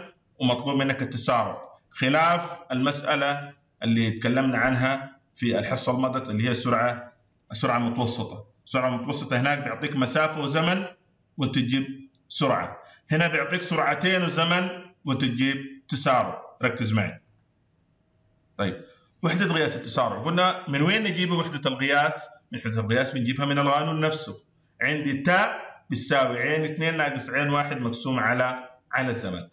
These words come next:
طيب، السرعة، وحدة قياس السرعة ايش هي؟ السرعة، سرعة تكلمنا عنها في الحصة الماضية، قلنا عندها وحدة قياس يا إما متر على الثانية، متر لكل ثانية، أو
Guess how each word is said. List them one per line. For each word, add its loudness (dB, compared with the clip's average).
طيب، -2
السرعة، 0
وحدة -6
قياس 0
السرعة 2
ايش -2
هي؟ -8
السرعة، 0
سرعة -2
تكلمنا 0
عنها 2
في -6
الحصة -4
الماضية، 0
قلنا 0
عندها 0
وحدة -10
قياس 2
يا 0
إما 0
متر 0
على 0
الثانية، 0
متر 0
لكل 0
ثانية، 0
أو 0